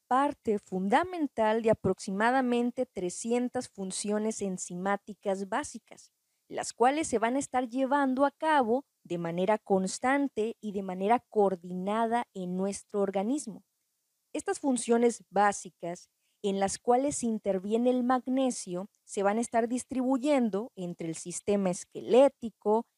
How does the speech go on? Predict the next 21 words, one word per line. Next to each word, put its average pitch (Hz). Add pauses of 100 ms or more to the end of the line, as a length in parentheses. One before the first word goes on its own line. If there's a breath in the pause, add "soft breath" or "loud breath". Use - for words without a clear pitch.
(120)
en 226
el 202
sistema 202
musculatorio, 214 (240)
en 208
el 190
sistema 208
cardiovascular, 185 (300)
en 226
el 202
sistema 214
nervioso 202 (260)
y, 185
por 254
supuesto, 269
también 185
se 262
van 220
a -
encontrar 208
interviniendo 233